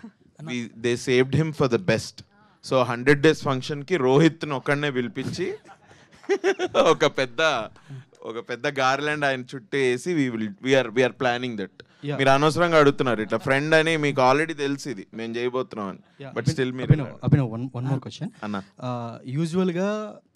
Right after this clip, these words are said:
Speaker 2: రియల్ లైఫ్‌లో ఒక స్ట్రేంజర్‌ని మనం, ఆ, కజిన్ బ్రదరో లేదా నా గర్ల్ ఫ్రెండ్ అని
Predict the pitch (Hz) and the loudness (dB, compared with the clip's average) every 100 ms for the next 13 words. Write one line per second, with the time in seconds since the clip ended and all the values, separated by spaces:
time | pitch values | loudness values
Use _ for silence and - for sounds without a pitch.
0 | - 135 135 156 160 151 151 170 190 180 | -20 -12 -8 -6 -6 -8 -8 -6 -6 -8
1 | 139 - - 139 156 160 160 156 175 147 | -10 -12 -14 -6 -4 -2 -4 -4 -4 -2
2 | 147 139 127 123 - _ _ _ - 135 | -2 -4 -6 -10 -16 _ _ _ -14 -10
3 | 127 123 120 120 117 - 165 147 165 139 | -8 -8 -10 -14 -16 -8 -6 -4 -2 -2
4 | 131 131 127 _ - - _ - 147 156 | -2 -4 -6 _ -18 -18 _ -8 -6 -6
5 | 143 147 135 147 143 147 139 135 135 123 | -6 -6 -4 -4 -2 -4 -4 -4 -6 -10